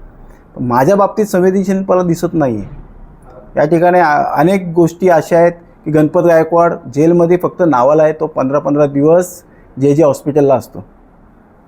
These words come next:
म्हणजे जेल म्हणजे एखाद्या आरोपीला जी जेल मिळते तशी, तशा पद्धतीची तो जेल काढत नाही आहे,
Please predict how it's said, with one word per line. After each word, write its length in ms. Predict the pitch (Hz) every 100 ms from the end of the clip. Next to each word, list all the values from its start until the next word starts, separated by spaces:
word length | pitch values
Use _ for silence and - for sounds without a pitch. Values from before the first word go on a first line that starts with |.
| _ _ _ _ _ _ - _ _ _ _ _ - - _ - -
म्हणजे 160 | 202
जेल 300 | 185 202 233
म्हणजे 580 | 214 190 220 226 226 - - _ -
एखाद्या 440 | 180 190 202 214
आरोपीला 720 | 214 208 - 165 196 202 208
जी 140 | 196 196
जेल 280 | 165 185 208
मिळते 320 | 190 180 190
तशी, 320 | 185 170 196
तशा 280 | 180 170 185
पद्धतीची 340 | 185 185 180 175
तो 80 |
जेल 240 | 165 147 170
काढत 300 | 165 147 147
नाही 280 | 139 123
आहे, 100 | 113